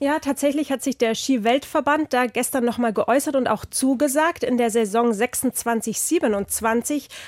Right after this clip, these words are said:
soll's gemeinsame Weltcup-Wettkampfkalender geben. Also alle Weltcup-Wettkämpfe von Frauen und Männern finden auf der gleichen Schanze am gleichen Ort statt, aber zeitversetzt.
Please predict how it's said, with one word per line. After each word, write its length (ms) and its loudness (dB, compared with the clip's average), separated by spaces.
soll's 480 2
gemeinsame 720 2
Weltcup-Wettkampfkalender 1400 0
geben. 320 0
Also 380 -2
alle 260 2
Weltcup-Wettkämpfe 1300 -2
von 240 -2
Frauen 340 2
und 120 4
Männern 340 2
finden 460 -2
auf 260 -2
der 120 -4
gleichen 380 -2
Schanze 400 0
am 120 -2
gleichen 360 -2
Ort 320 -2
statt, 440 -4
aber 320 0
zeitversetzt. 920 -2